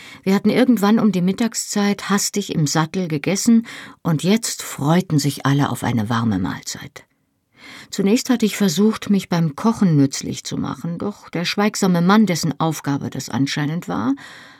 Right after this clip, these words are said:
hatte meine Hilfe mehr oder weniger höflich zurückgewiesen. Einer der Männer hatte am Morgen einen Hirsch erlegt, und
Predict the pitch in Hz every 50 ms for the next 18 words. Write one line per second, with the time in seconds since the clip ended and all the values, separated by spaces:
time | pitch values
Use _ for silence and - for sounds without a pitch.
0 | _ _ - - 214 220 - 254 226 202 185 175 165 156 165 175 180 170 - 262
1 | 254 247 233 196 170 156 170 180 196 226 233 208 170 160 147 147 156 170 170 196
2 | 208 202 170 165 156 151 151 - - - 196 196 - - - - - - - -
3 | 214 - 131 - - 92 - 117 110 117 - 214 135 _ _ _ _ _ _ _
4 | _ _ _ _ _ _ _ _ _ _ _ _ _ - - - - - - -
5 | - - 220 233 233 170 135 123 127 135 139 139 139 139 139 151 156 - - -
6 | 147 151 147 143 156 170 175 - 165 - 139 147 139 135 135 175 190 165 151 -
7 | - - - - - 180 - 120 - - - - - - - - - - _ -
8 | 175 156 143 -